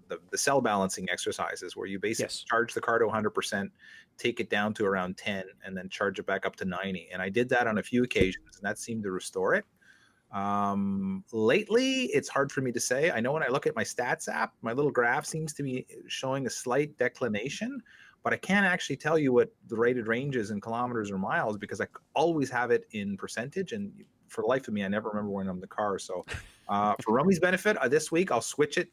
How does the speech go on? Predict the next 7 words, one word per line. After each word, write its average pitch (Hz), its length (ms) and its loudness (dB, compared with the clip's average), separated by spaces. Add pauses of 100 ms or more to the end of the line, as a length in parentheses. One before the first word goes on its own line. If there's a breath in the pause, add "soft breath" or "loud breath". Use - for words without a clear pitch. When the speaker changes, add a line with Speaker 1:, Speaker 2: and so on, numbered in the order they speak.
Speaker 1:
to 135 100 -2
the, 117 280 -2
the 110 140 0
actual, 107 540 0
um, 95 400 -6 (120)
mileage 117 420 -2
indication, 165 560 -6